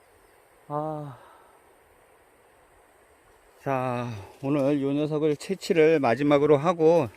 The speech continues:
이제는 슬슬 하산을 해야 할 것 같습니다. 아, 그래도 이렇게 하산길에 또 멋진 녀석을 만날 수 있어서 상당히 기분이 좋은 것 같습니다.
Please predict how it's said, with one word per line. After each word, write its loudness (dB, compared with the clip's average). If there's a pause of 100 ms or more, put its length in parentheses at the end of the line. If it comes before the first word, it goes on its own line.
(840)
이제는 0
슬슬 -6
하산을 -4
해야 0
할 -2
것 -4
같습니다. -4
아, -6 (2750)
그래도 -2
이렇게 -8
하산길에 -8
또 -4
멋진 -8
녀석을 -10
만날 -12
수 -16
있어서 -10 (1000)
상당히 -2
기분이 -6
좋은 -6
것 -6
같습니다. -10